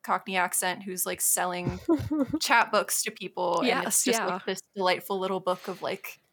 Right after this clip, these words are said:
Speaker 1: stories, and it, it sounds wonderful, and I can't believe I've never heard of it as a
Speaker 3: Ye-
Speaker 1: concept.
Speaker 3: It's a very poetry-specific thing. I mean, like, what your, that definition is, like, the historical context for it, when I think it was a little, a little bit broader.
Speaker 1: Mm-hmm.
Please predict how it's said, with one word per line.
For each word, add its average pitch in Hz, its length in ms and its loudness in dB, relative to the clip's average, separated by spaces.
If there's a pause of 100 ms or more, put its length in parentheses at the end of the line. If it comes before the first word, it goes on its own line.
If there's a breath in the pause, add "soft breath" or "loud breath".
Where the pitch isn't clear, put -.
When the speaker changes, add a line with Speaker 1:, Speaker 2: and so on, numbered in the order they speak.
(200)
Speaker 1:
stories, 180 680 0
and 170 380 -6 (540)
it, - 200 -6
it 202 220 -2
sounds 269 460 4
wonderful, 180 640 -2
and 170 120 -4
I 180 80 -6
can't 190 220 -12
believe 196 180 -4
I've 185 140 -4
never 180 240 -2
heard 175 180 -4
of 160 120 -10
it - 200 -6
as 170 120 -8
a 170 40 -10
Speaker 3:
Ye- - 60 -10
Speaker 1:
concept. - 560 -6 (320 soft breath)
Speaker 3:
It's 294 160 0
a - 60 0
very 330 240 2
poetry-specific 262 1000 -2
thing. 208 280 -4
I 202 40 0
mean, 185 120 0
like, 185 160 -4
what 196 160 0
your, 190 260 0
that 190 220 -2
definition 185 540 -2
is, 175 200 0
like, 165 140 -4
the 185 60 -8
historical 175 520 -2
context - 560 -6
for 220 200 0
it, 233 100 -4
when 196 80 -4
I 180 60 -2
think 175 180 -6
it 190 40 -12
was 185 180 0
a - 20 -2
little, 170 240 -4
a 185 60 -4
little 185 200 -2
bit 180 200 -2
broader. 190 440 -2 (360 loud breath)
Speaker 1:
Mm-hmm. 220 240 -4